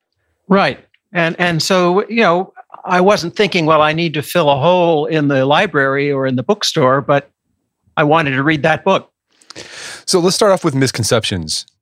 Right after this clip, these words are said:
Speaker 2: that people have about aging, or maybe they're not misconceptions because, as you said, there's differences on how people age. So sometimes we see ways one person ages and think, "Well, that's just how all people age." So what are some of the common things that we think about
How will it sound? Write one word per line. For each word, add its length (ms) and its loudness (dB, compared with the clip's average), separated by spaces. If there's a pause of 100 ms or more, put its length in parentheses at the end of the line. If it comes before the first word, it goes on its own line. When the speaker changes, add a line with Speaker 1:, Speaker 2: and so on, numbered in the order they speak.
(460)
Speaker 2:
that 140 -2
people 220 -2
have 220 0
about 340 -2
aging, 300 -8
or 80 2
maybe 240 0
they're 120 2
not 200 0
misconceptions 720 -4
because, 460 -4
as 140 0
you 60 -2
said, 280 0
there's 160 0
differences 520 -2
on 120 0
how 160 0
people 500 -4
age. 480 -2 (340)
So 140 -2
sometimes 720 -2 (180)
we 180 -4
see 580 0
ways 360 0 (200)
one 340 0
person 320 -4
ages 540 -6
and 80 -12
think, 120 -4
"Well, 120 4
that's 140 2
just 120 -6
how 140 2
all 180 4
people 340 -8
age." 200 -4 (420)
So 140 0
what 160 2
are 40 2
some 140 0
of 60 2
the 60 2
common 340 0
things 180 0
that 60 0
we 100 -2
think 340 -2
about 300 0